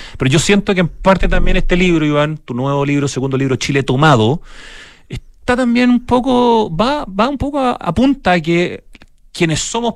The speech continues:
parte de alguna manera de las comunas de este Santiago, especialmente autosegregado,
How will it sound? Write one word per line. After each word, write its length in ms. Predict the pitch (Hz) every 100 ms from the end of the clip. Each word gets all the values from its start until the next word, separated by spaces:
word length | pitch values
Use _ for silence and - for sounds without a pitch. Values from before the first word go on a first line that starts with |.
| -
parte 320 | 220 202 -
de 80 | 170
alguna 220 | 151 151
manera 300 | 147 160 156
de 60 | 147
las 140 | 143
comunas 560 | - 147 143 170 165 143
de 80 | 151
este 580 | - 156 143 131 123 127
Santiago, 520 | - 117 - 214 175
especialmente 560 | 135 135 139 147 143
autosegregado, 800 | 143 147 - 131 131 151 170 190